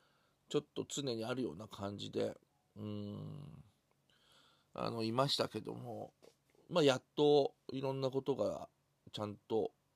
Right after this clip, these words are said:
クリアにできて、今に至ってるって感じですね。うん。ですから、まあ、一応、いろいろね、今までちょっとできなかっ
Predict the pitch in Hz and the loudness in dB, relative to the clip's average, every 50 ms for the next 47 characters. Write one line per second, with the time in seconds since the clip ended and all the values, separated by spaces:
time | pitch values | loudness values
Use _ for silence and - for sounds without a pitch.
0 | _ _ _ _ _ _ _ _ _ _ _ _ _ _ _ _ _ _ - - | _ _ _ _ _ _ _ _ _ _ _ _ _ _ _ _ _ _ -4 -2
1 | 123 117 120 123 117 110 107 98 95 92 95 101 107 101 - - - - 87 90 | -2 2 4 6 6 4 4 0 -6 -6 -4 -2 -2 -2 -4 -8 -6 -4 -2 -2
2 | 71 - - _ _ _ _ _ _ _ _ _ _ _ _ _ _ _ _ _ | -2 -4 -8 _ _ _ _ _ _ _ _ _ _ _ _ _ _ _ _ _
3 | _ _ _ _ _ _ _ 120 120 110 104 101 101 101 98 87 - 117 - _ | _ _ _ _ _ _ _ -6 -2 -2 -2 -2 -2 -4 -6 -6 -6 -6 -8 _
4 | - 98 98 - - _ - - 104 107 98 92 98 104 107 - - 104 101 110 | -8 -8 -8 -8 -10 _ -12 -10 -10 -10 -8 -8 -8 -8 -8 -8 -10 -8 -6 -2
5 | 117 120 120 120 120 117 107 113 113 110 104 98 98 95 98 117 107 98 - _ | -2 0 0 0 -2 -4 -6 -8 -8 -6 -6 -6 -6 -8 -10 -12 -14 -18 -20 _
6 | _ _ _ _ _ _ _ _ _ _ _ _ _ _ _ _ _ _ _ _ | _ _ _ _ _ _ _ _ _ _ _ _ _ _ _ _ _ _ _ _
7 | _ _ _ _ _ _ _ 98 95 90 98 90 - - - 85 87 92 - - | _ _ _ _ _ _ _ -8 -2 -2 -2 -2 -2 -4 -4 -4 -4 -4 -6 -8
8 | - 110 117 113 110 104 - - _ _ - - - - - - _ _ _ _ | -6 -4 -2 -2 -2 -2 -6 -10 _ _ -20 -20 -20 -20 -20 -20 _ _ _ _
9 | _ _ - - - - 110 104 104 101 101 104 101 101 - - - - _ _ | _ _ -16 -8 -6 -2 -2 0 0 0 -2 -2 -2 -4 -4 -6 -8 -12 _ _
10 | _ _ _ - 101 98 95 92 95 101 135 170 196 185 156 123 113 110 110 113 | _ _ _ -6 -2 -2 -2 -2 -2 -2 0 0 0 2 0 0 -2 0 2 2
11 | 107 104 101 98 - 104 - - 71 73 - - - - 101 95 107 110 104 - | 2 2 -2 -2 -4 -6 -4 -2 -2 -2 -2 -4 -6 -8 -8 -6 -6 -6 -6 -6
12 | - 95 | -8 -12